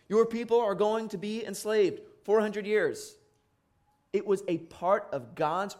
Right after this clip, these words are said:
preordained will, his purpose, his sovereignty, that his people would endure this affliction, but that through it, his promises would be accomplished.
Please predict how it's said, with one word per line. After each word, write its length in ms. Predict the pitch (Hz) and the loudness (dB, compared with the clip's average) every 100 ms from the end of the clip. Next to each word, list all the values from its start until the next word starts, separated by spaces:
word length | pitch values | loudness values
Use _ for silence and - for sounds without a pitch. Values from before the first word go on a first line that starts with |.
| _ | _
preordained 880 | - - 185 226 170 135 156 156 127 | -20 -12 -10 -6 -6 -4 -4 -4 -6
will, 240 | 156 208 220 | -4 -2 -2
his 180 | 151 | -6
purpose, 460 | - - 214 214 - | -8 -6 -4 -4 -8
his 180 | 131 - | -8 -10
sovereignty, 840 | - - 151 220 233 226 240 247 _ _ _ _ _ _ - | -12 -4 -2 -2 -6 -10 -10 -12 _ _ _ _ _ _ -14
that 100 | 127 | -12
his 80 | 120 | -12
people 400 | - 151 151 147 | -10 -10 -6 -4
would 120 | 127 | -2
endure 600 | 127 131 131 123 123 120 - _ - | -4 -4 -2 -2 -2 -4 -10 _ -8
this 220 | 123 120 | -6 -6
affliction, 580 | - - 117 - 117 113 - _ _ _ _ _ _ _ | -8 -4 -6 -6 -12 -14 -16 _ _ _ _ _ _ _
but 160 | 294 - | -10 -4
that 260 | 139 - - | -4 -4 -10
through 320 | 160 220 151 | 0 2 2
it, 160 | 92 - _ _ _ _ _ - | 0 -8 _ _ _ _ _ -14
his 160 | 123 | -14
promises 800 | - - 135 135 135 131 120 - _ _ _ | -10 -6 -4 -4 -6 -6 -6 -12 _ _ _
would 180 | 123 110 | -6 -4
be 340 | 117 107 101 110 _ _ _ - | -2 -4 -6 -10 _ _ _ -20
accomplished. 640 | - 95 101 - - | -14 -14 -14 -18 -20